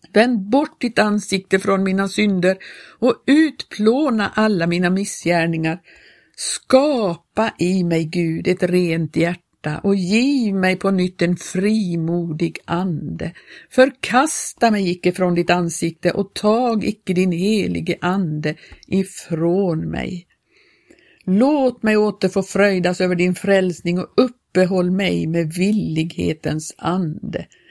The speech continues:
Då ska jag lära överträdarna dina vägar och syndarna ska omvända sig till dig. Detta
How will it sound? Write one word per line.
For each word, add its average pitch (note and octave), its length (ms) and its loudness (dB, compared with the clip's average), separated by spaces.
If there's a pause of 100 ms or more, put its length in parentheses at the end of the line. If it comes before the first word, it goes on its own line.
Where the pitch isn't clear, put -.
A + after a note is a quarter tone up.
(200)
Då G3+ 140 4
ska G#3+ 160 0
jag G#3 120 4
lära G#3 520 0
överträdarna F3+ 880 0
dina E3+ 300 0
vägar E3+ 480 0
och F3+ 100 -2
syndarna F#3 680 0
ska - 180 -4
omvända E3 580 0
sig D#3+ 180 -6
till D#3+ 180 -4
dig. E3 240 -4 (840)
Detta A3 380 2